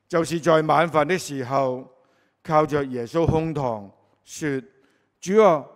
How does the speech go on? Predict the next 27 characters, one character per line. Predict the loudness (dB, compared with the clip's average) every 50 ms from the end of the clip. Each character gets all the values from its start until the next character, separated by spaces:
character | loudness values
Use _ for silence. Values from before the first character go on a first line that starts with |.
| _ -14 -4
賣 | 0 2 2 2
你 | 2 0 -2
的 | -2 -4
是 | -4 -6 -8 -8 -8
誰？” | -6 -4 -4 -4 -4 -8 -12 -16 -20 _ _ _ _ _
的 | _ -8 -6
那 | -6 -6 -6
門 | -8 -10 -12 -10
徒。 | -10 -10 -10 -10 -14 -20 _ _ _ _ _ _ _ _ _ _ _ _ _ _ _ _ _ _ _ _ _ _ _
彼 | -4 2 2
得 | 2 2 2
看 | 0 -4 -4
見 | -4 -6 -6 -4
他， | -2 0 0 0 0 -2 -4 -10 -16 -20 -18 _
就 | -8 -6 -4
問 | -4 -4 -4
耶 | -4 -4 -4
穌 | -2 -2 0 0 0
說 | -2 -4 -8 -8 -8 -12 _ _ _ _ _ _ _ _ _ _ _ _
：“主 | -12 -2 0 2 2
啊， | 4 2 2 -2 -6 -16 -20 _ _ _ _
這 | -4 0 4
人 | 4 4 4 2 0 -6 -10
將 | -2 2 2 2 2 0 -4 -6
來 | -4 -4 -4 -4 -4 -10 -18 _
如 | -6 -4 -4 -4 -4 -6 -8 -8 -8 -8 -6
何？” | -6 -6 -6 -8 -10